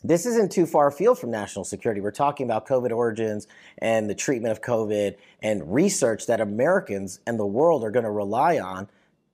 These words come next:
to live their lives with covid and beyond. So if that information in that research was sort of,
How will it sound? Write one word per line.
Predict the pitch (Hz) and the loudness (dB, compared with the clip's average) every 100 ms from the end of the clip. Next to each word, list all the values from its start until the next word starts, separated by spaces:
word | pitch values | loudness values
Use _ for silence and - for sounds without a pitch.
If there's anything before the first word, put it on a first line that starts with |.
| _ _ | _ _
to | - | 0
live | 123 151 135 | 4 4 6
their | 123 | 4
lives | 147 208 95 80 - | 4 4 2 -4 -8
with | 101 139 - | 0 0 2
covid | 165 208 123 80 82 | 4 4 2 -6 -4
and | 107 113 104 | 0 2 0
beyond. | 95 139 196 82 73 - - _ | 0 2 2 -2 -10 -20 -20 _
So | - 170 143 139 135 - 160 | 2 6 8 8 4 -2 2
if | 208 - | 2 2
that | 135 160 156 156 - _ _ _ _ _ _ | 4 6 6 2 -10 _ _ _ _ _ _
information | 165 165 156 139 151 147 135 104 104 _ - | -2 0 0 2 2 2 0 0 -4 _ -2
in | 139 143 135 - | 2 2 0 0
that | 117 127 117 | 2 2 2
research | 117 180 - 113 101 101 - | -2 -2 0 -2 -2 -4 -4
was | 104 117 | -2 -2
sort | - 135 | 0 2
of, | 123 113 98 | 2 0 -2